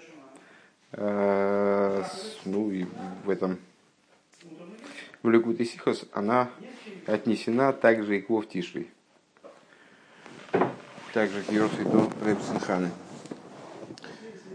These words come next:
Э, Индер Авторе фун, фун Эрштен Тог Рош ха-Шана в Авторе на первый день Рош ха-Шана, Тхила Сефер Шмуэл, в начале книги Шмуэля. Э, Вердер Селфвеген Хана, рассказывается о Хане.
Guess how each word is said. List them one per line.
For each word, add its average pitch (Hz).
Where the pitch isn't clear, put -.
Э, 107
Индер 175
Авторе 110
фун, 110
фун 110
Эрштен 107
Тог 107
Рош 104
ха-Шана 131
в 104
Авторе 151
на 123
первый 123
день 120
Рош 120
ха-Шана, 110
Тхила 120
Сефер 113
Шмуэл, 104
в -
начале 107
книги 107
Шмуэля. 98
Э, 104
Вердер 135
Селфвеген 110
Хана, 107
рассказывается 104
о 104
Хане. 95